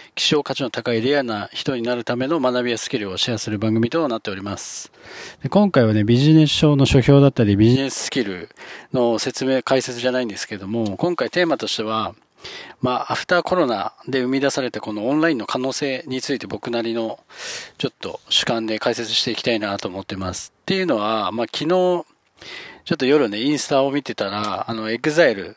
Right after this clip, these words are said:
のアツシさんがインスタライブをしてて、そこで、あの、視聴者さんとコラボしてたんですよね。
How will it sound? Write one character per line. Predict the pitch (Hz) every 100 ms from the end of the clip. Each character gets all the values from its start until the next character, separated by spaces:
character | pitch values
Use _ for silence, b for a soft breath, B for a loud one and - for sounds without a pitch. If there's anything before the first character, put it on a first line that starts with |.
| _
の | 120 113
ア |
ツ | 131 131
シ | -
さ | 107
ん | 98
が | 110 104
イ | 123
ン | 143
ス | -
タ | 151
ラ | 147
イ | 127
ブ | 101
を | 92
し | -
て | -
て、 | - 107 104 104
そ | 135
こ | 147
で、 | 170 185 147 95 - B B B
あ | -
の、 | 117
視 | 113 -
聴 | - 196
者 | - 107
さ | 101
ん | 90 104 _ _
と | - 123
コ | 170
ラ | 175
ボ | 104
し | -
て |
た | 98
ん |
で | -
す |
よ | 101
ね。 | 90 110